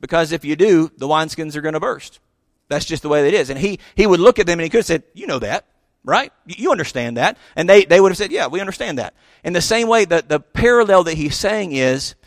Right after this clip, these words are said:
it doesn't make any sense to fast while I'm here.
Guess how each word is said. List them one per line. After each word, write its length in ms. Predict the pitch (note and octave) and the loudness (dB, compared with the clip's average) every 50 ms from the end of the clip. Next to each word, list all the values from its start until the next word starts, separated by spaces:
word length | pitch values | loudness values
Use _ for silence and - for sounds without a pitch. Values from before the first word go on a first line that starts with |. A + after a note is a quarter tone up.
| _ _ _ _ _ _ _ | _ _ _ _ _ _ _
it 140 | A#2+ D#3 | -8 -4
doesn't 260 | F#3 A3 G#3 G3 F#3+ F3 | -4 -4 -4 -4 -4 -4
make 200 | F#3 F3 - D#3+ | -4 -4 -4 -6
any 160 | D3 C3+ C3 | -6 -6 -6
sense 480 | - - - B3 G#3+ D3 B2+ C3+ - | -8 -8 -6 -6 -6 -6 -6 -10 -10
to 100 | - A#2 | -10 -10
fast 640 | - - - G3+ F3+ C3 G#2+ G#2 A#2+ B2+ - - - | -8 -4 -2 -2 -2 -2 -4 -6 -8 -10 -12 -14 -8
while 220 | C3+ C3 B2+ B2+ B2 | -4 -2 -2 -2 -2
I'm 100 | B2 B2+ | -6 -8
here. 320 | E3+ A3+ E3 A2 F2+ | -8 -8 -8 -8 -8